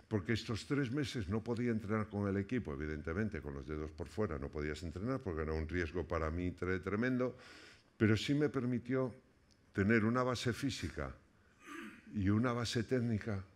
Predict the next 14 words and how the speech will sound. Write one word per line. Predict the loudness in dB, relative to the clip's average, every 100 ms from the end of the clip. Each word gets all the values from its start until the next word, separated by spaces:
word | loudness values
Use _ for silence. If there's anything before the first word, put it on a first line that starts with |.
| _
que | -10 -8
cuando | -2 0 2
me | 0
incorporé | 0 -2 0 0 2
al | 0 -2
primer | -2 0 0
equi-, | 0 0
eh, | 4 6 8 6 4
con | 0 2
el | 4
equipo, | 2 2 0 0 -6
con | -6
el | -4 -4
juvenil, | -4 0 2 4 4